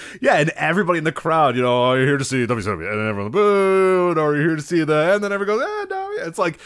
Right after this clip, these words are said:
yeah, it's so effortlessly cool. And, and, and yeah, so much of, like, if you watch the early N W O stuff, like, it does not age great. Like, Hulk Hogan is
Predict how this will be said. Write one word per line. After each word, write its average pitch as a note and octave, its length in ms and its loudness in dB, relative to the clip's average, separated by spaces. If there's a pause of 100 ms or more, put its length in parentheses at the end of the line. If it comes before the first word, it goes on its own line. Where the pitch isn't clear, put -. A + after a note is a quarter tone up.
(180)
yeah, - 160 2
it's C3+ 120 -2
so E3 560 4
effortlessly C3 720 -4
cool. E3 400 -2
And, G#2+ 160 -4
and, A2 260 -8
and A#2+ 140 -8
yeah, C3 240 -2 (220)
so - 340 0
much D#3 300 0
of, G#2+ 120 0
like, G2 140 -2
if G#2+ 120 -6
you A#2 60 -8
watch A2+ 160 0
the A#2+ 120 -6
early A2 300 -2
N G2+ 100 -4
W F#2 260 -4
O G2 80 -4
stuff, D2+ 380 -8
like, D2+ 200 -6 (960)
it G#3 100 2
does D3+ 120 0
not A#2 240 -2
age F2 240 -8
great. D2 220 -10
Like, F2 100 -12
Hulk F#3+ 200 -2
Hogan C#3+ 220 0
is G#2+ 160 -6